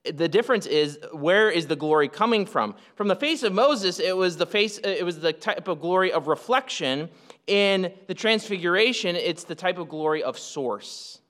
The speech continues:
It's direct from the source. And that's even what happened if you think back to the Sermon on the Mount. Where did Jesus go? He went up a mountain, and then what? He spoke.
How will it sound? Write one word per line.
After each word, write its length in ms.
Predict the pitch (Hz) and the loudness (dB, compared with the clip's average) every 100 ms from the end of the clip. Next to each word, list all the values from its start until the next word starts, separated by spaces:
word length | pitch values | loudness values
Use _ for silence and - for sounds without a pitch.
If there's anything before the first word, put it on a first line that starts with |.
| _ _ _ _ _ _ | _ _ _ _ _ _
It's 160 | - - | -20 -6
direct 460 | 165 156 190 196 | 0 4 4 2
from 240 | - 180 151 | -6 -4 -4
the 80 | |
source. 880 | 135 - 143 135 98 - - - - _ _ _ _ _ _ - | -6 -6 -4 -4 -4 -6 -20 -20 -20 _ _ _ _ _ _ -2
And 100 | 220 | 2
that's 220 | 302 415 | 2 2
even 220 | 330 262 | 2 4
what 140 | 226 - | 2 2
happened 420 | 170 196 226 190 | 4 4 4 0
if 80 | 170 | -2
you 60 | |
think 180 | 175 202 | -2 0
back 280 | 156 156 - | 4 4 4
to 80 | 214 | -2
the 100 | 175 | -4
Sermon 320 | - 180 165 | -6 -4 -2
on 80 | 151 | -2
the 40 | |
Mount. 280 | 143 156 175 | 0 2 2
Where 80 | 156 | 0
did 140 | 165 | -2
Jesus 340 | 147 160 214 214 | -8 -4 -4 0
go? 280 | 165 160 | 2 4
He 120 | 220 165 | 2 0
went 180 | 151 | 2
up 220 | 151 165 - | 4 2 0
a 140 | 151 | -2
mountain, 640 | 143 135 147 170 208 240 294 - - _ | 2 4 2 2 0 0 -2 -8 -20 _
and 220 | 165 165 | -2 0
then 160 | 170 180 | 2 2
what? 240 | 208 180 | 4 2
He 220 | - - 175 | 2 -8 -10
spoke. 760 | - - 285 226 123 - - | -10 0 4 4 4 -2 -18